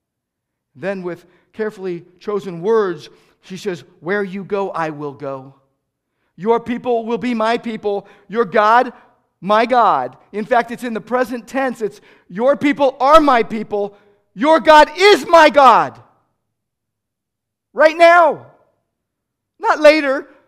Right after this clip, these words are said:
but right now and onward. So in one fell swoop, she renounces her roots,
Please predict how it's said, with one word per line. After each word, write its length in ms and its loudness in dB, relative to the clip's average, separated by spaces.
but 100 -8
right 240 4
now 380 4
and 180 2
onward. 640 0
So 160 -4
in 120 -2
one 200 0
fell 240 2
swoop, 340 -10
she 140 -12
renounces 640 -4
her 120 -4
roots, 520 -4